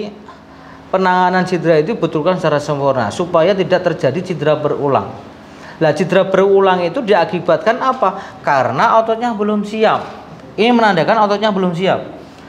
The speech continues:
Kalau ototnya belum siap, sendinya belum siap, apalagi mentalnya belum siap, akan mudah mengalami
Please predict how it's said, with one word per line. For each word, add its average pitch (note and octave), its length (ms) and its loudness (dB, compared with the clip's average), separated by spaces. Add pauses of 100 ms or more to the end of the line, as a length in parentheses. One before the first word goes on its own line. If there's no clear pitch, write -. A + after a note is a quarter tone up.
(300)
Kalau G3+ 240 2
ototnya A3 480 2
belum F3 240 2
siap, E3+ 560 0
sendinya E3 480 0
belum D3+ 240 0
siap, F3+ 480 0
apalagi D#3+ 320 0
mentalnya E3 400 0
belum D3+ 240 0
siap, - 560 -2
akan F3 320 -2
mudah D#3 240 0
mengalami D#3 480 0